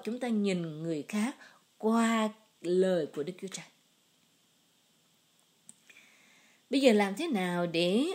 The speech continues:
ở trong sự yêu thương của Chúa? Thứ nhất, chúng ta phải tin danh Ngài. Ở trong Giăng nhất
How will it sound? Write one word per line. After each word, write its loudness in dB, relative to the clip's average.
ở -2
trong -2
sự -2
yêu -2
thương 0
của -6
Chúa? -2
Thứ -2
nhất, -6
chúng -6
ta -6
phải -10
tin -2
danh -8
Ngài. -14
Ở -8
trong 2
Giăng 2
nhất 2